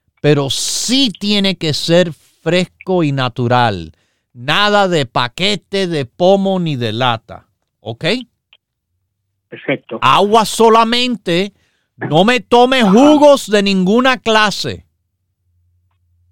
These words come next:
Speaker 1: De
Speaker 2: Perfecto.
Speaker 1: ninguna clase, nada, ¿ok? Y esos productos que le mencioné, eh, también son de apoyo y beneficio.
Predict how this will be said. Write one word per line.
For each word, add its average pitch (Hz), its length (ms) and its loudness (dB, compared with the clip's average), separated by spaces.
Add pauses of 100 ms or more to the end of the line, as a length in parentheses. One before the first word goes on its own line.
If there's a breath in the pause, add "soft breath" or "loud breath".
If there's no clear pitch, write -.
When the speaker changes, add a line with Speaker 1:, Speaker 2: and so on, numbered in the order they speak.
(600)
Speaker 1:
De 110 60 -20
Speaker 2:
Perfecto. 131 160 -8
Speaker 1:
ninguna 180 480 2
clase, 208 600 -2
nada, 131 520 -2 (480)
¿ok? 120 260 -8 (800 soft breath)
Y 143 200 0
esos 190 300 0
productos 196 720 -4
que 170 120 -6
le 143 120 -4
mencioné, 143 800 -6 (840)
eh, 107 880 -6 (120)
también 143 720 0 (280)
son 139 400 0
de 127 160 -2
apoyo 131 520 -2
y 127 80 -2
beneficio. 107 840 -6